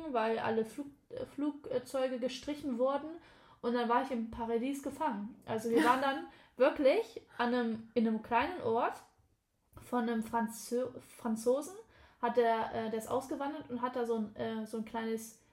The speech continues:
Speaker 1: Village aufgebaut mit so kleinen Häusern, einem Pool. Und, ähm, ja,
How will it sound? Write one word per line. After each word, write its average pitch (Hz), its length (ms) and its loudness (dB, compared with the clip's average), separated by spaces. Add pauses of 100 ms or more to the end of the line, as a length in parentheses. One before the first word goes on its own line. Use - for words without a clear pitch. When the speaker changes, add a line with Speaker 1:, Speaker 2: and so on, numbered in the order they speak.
(140)
Speaker 1:
Village 233 600 4
aufgebaut 220 680 -2
mit 220 140 -8
so 220 100 -6
kleinen 214 320 -8
Häusern, 254 520 0
einem 214 120 -2
Pool. 262 560 4 (460)
Und, 226 440 0
ähm, 220 640 -2
ja, 156 220 -4